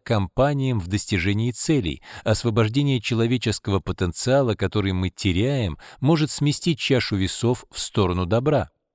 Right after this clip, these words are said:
Возможно, вам известно, что Дания, вероятно, самая низкорасположенная страна в мире. А ещё это родина Лего, Мэрск, крупнейшая компания по производству контейнеров для морских перевозок, и Carlsberg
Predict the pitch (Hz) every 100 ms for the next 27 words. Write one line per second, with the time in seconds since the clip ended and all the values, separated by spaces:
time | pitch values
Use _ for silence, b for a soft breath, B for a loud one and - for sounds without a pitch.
0 | _ _ _ _ - 151 117 175 180 165
1 | 151 143 123 135 170 123 - 107 98 131
2 | 160 139 123 127 131 120 110 - 147 147
3 | 143 139 - 123 131 - - 120 113 120
4 | 110 113 107 117 120 - 107 95 95 101
5 | 147 123 69 _ _ _ _ _ _ _
6 | _ 110 110 131 214 190 156 147 120 104
7 | 95 147 185 147 135 104 _ 104 107 165
8 | 151 - - - _ - 107 110 110 101
9 | 101 92 101 95 107 107 95 95 104 101
10 | 90 101 - 95 87 98 92 107 104 101
11 | 92 82 95 98 - 104 101 95 - 98
12 | - 98 98 95 85 95 - B B -
13 | 190 175 - _ _ 170 165 143 123 139
14 | 139